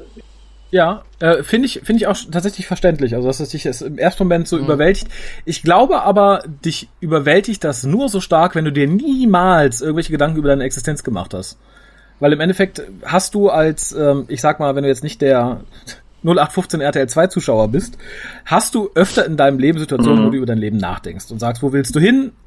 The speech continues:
Speaker 1: Wo bist du? Äh, was kannst du das Leben noch machen? Was wäre, wenn? Was ist Leben an sich?“ Ne? Das kannst du ja beliebig, in beliebige Höhen treiben. Du kannst ja sagen, ne, „Sind wir vielleicht alle nur Simulation, bla bla bla, holographisches Universum, et cetera pp.“ Und ich glaube, wenn du dich damit mal auseinandergesetzt hast und bist daran nicht gescheitert,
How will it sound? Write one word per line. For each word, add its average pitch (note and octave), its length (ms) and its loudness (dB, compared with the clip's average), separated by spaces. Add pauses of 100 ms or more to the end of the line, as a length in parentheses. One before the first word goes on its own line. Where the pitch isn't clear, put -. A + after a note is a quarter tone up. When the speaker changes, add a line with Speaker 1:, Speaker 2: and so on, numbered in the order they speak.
Speaker 1:
Wo C#3 160 0
bist G3+ 340 0
du? G3+ 320 4
Äh, D3 340 -4
was D3 200 0
kannst D#3 180 -2
du C#3+ 40 -6
das B2+ 60 -4
Leben C3+ 160 0
noch A2+ 120 -2
machen? F#3 400 2 (260)
Was D#3 360 0
wäre, C3 340 4
wenn? G3+ 420 4
Was D3 240 0
ist - 160 -6
Leben C3+ 260 2
an A#2 140 0
sich?“ F#3+ 340 -2
Ne? E3+ 300 2
Das D#3 160 -4
kannst F#3 240 2
du F#3+ 40 4
ja E3+ 40 4
beliebig, E3 540 -2 (200)
in D3+ 120 -4
beliebige E3+ 400 2
Höhen D3+ 400 4
treiben. A2 340 -2
Du A2 80 -4
kannst D3 220 -6
ja C#3+ 60 -2
sagen, C3 200 0
ne, F3+ 100 2
„Sind F3 180 0
wir D#3+ 100 -6
vielleicht D3+ 160 -2
alle D3 100 -4
nur D#3 140 -2
Simulation, D3+ 600 2
bla D3 140 6
bla B2+ 140 4
bla, D#3+ 200 4
holographisches C3+ 560 0
Universum, C3+ 440 -2
et A2 100 -6
cetera B2+ 240 -2
pp.“ - 340 0 (540)
Und D#3+ 80 -6
ich C#3 60 -6
glaube, D3+ 160 2
wenn E3+ 80 0
du D#3+ 40 0
dich A#2+ 100 -4
damit G3 180 4
mal F#3 100 0
auseinandergesetzt D3 680 2
hast - 400 -6
und C#3+ 160 -4
bist A#2+ 160 -2
daran F#3+ 240 4
nicht - 160 -2
gescheitert, C#3 560 2